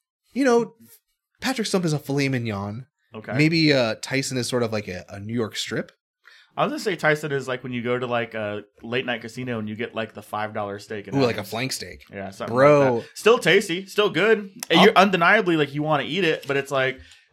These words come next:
Speaker 2: uh, you're not, like, you're not being tricked into thinking it's something that's not.
Speaker 1: I'll tell you, one of the best steaks I've ever had was at the, the Grand Lux Cafe at Sunset Station here in beautiful Las Vegas, or I should say Henderson.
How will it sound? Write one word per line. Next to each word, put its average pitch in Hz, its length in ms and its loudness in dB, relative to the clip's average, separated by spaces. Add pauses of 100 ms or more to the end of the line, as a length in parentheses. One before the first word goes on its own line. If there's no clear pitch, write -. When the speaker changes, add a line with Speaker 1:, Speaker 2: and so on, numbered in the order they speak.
(140)
Speaker 2:
uh, 117 320 0
you're 135 100 -2
not, 135 160 0
like, 110 220 -6
you're 139 80 0
not 131 240 -2
being 135 220 -2
tricked 147 280 -2
into 120 120 -8
thinking 117 160 -8
it's 101 80 -16
something 107 200 -8
that's 98 220 -14
not. 104 260 -10 (260)
Speaker 1:
I'll 156 120 -2
tell 196 160 -4
you, 151 100 0
one 139 120 0
of 202 40 0
the 196 60 0
best 165 220 0
steaks 156 240 -2
I've 135 140 0
ever 123 160 -2
had 117 260 -6 (160)
was 117 180 -4
at 104 140 -6
the, 104 240 -8
the 107 120 -8
Grand 113 300 -2
Lux 139 180 -4
Cafe 131 480 0 (200)
at 101 380 -8
Sunset 120 340 -6
Station 120 320 -4
here 104 180 -4
in 95 340 -10
beautiful 110 520 -8
Las 107 240 -8
Vegas, 107 360 -2
or 98 60 -8
I 101 60 -6
should 101 180 -8
say 98 120 -6
Henderson. 117 500 -6